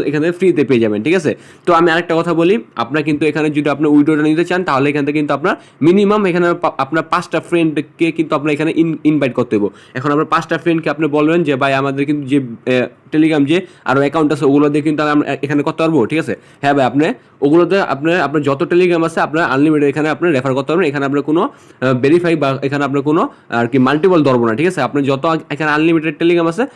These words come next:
তত আপনি এখান থেকে আর্নিং করতে পারবেন, ঠিক আছে? তো দেখেন আপনি যদি এখানে, আহ, উইথড্র করেন তাহলে যদি ফার্স্ট এখান থেকে উইথড্র করেন তাহলে এখান থেকে আপনার মিনিমাম পাঁচটা রেফার লাগবে এবং পাঁচটা রেফার করার কারণে কিন্তু আপনি এখান থেকে ফ্রিতে পাঁচটা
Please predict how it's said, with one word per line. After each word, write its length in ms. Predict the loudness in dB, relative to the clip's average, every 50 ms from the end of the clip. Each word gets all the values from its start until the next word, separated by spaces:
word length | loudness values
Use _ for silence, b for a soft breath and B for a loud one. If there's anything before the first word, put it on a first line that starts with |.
| B B -2
তত 140 | -2 0 0 0 0
আপনি 100 | 0 0 0
এখান 100 | 0 -2 -2
থেকে 120 | -2 -2 0 0
আর্নিং 200 | 2 2 2 2 0
করতে 140 | -2 0 0 -2
পারবেন, 160 | -2 -2 -2 -2
ঠিক 80 | 0 -2 0
আছে? 100 | 0 -2 -4 B B B -4
তো 60 | -2 0
দেখেন 180 | 0 0 0 -2 -2
আপনি 120 | -2 -2 -2 0 2
যদি 120 | 2 2 0 B B B B -4 -2
এখানে, 220 | 0 2 2 2 2 0
আহ, 420 | -2 -4 -2 0 2 2 2 2
উইথড্র 160 | 2 2 2 2
করেন 160 | 2 2 0 0 0
তাহলে 160 | 0 2 2 0 0
যদি 180 | 0 -2 -2 -2 -2
ফার্স্ট 180 | -4 -4 -4 -2 -2
এখান 100 | -2 0 2
থেকে 100 | 4 4 4
উইথড্র 140 | 4 2 0 0
করেন 160 | -2 -2 -2 -2
তাহলে 140 | -2 -2 0 0
এখান 100 | 0 0
থেকে 100 | 0 -2 -2
আপনার 140 | -2 -4 -6 -4 -2 0
মিনিমাম 240 | 0 2 2 0 0 0 -2
পাঁচটা 180 | -2 -2 -4 -4 -2
রেফার 160 | -2 0 0 0
লাগবে 160 | 0 0 0 B B B B B 0
এবং 100 | 0 2 2 2
পাঁচটা 220 | 0 -2 -2 -2 -2 -2
রেফার 180 | -2 -2 -2 -2 0 0
করার 160 | 0 0 0 0
কারণে 180 | 0 0 0 0
কিন্তু 140 | -2 -2 -2 -2
আপনি 100 | -2 -2 -2
এখান 120 | 0 0 0
থেকে 120 | 0 -2 -2 B B B B -2
ফ্রিতে 280 | 0 2 2 2 0 0 0
পাঁচটা 300 | -2 -2 -2 -2 -2 0